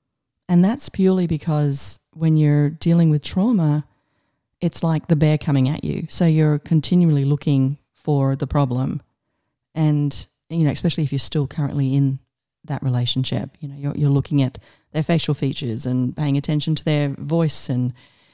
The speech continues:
you know, you're using your superpower of, of, of observation and, um, perception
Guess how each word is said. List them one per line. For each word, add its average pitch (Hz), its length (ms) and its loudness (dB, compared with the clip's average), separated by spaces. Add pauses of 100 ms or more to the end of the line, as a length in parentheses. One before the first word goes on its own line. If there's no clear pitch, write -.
(140)
you 165 100 0
know, 151 80 6
you're 151 120 4
using 180 360 4
your 156 100 2
superpower 151 720 2
of, 135 180 2
of, 143 240 0
of 143 280 2 (100)
observation 143 800 2
and, 131 340 2
um, 131 380 0
perception 151 720 0